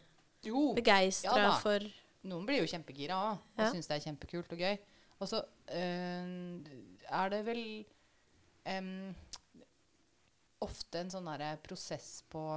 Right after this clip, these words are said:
Speaker 1: sånn som med Være Sammen, for eksempel, som er dette programmet med Regnbueløven for de som er interessert. Ehm, så, mm,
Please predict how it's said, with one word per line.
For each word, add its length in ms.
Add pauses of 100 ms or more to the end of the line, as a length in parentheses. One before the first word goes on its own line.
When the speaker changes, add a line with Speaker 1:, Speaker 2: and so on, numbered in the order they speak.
Speaker 1:
sånn 100
som 140
med 140
Være 240
Sammen, 420
for 100
eksempel, 420
som 120
er 60
dette 240
programmet 500
med 200
Regnbueløven 840
for 120
de 100
som 400
er 160
interessert. 540 (160)
Ehm, 580 (580)
så, 680
mm, 540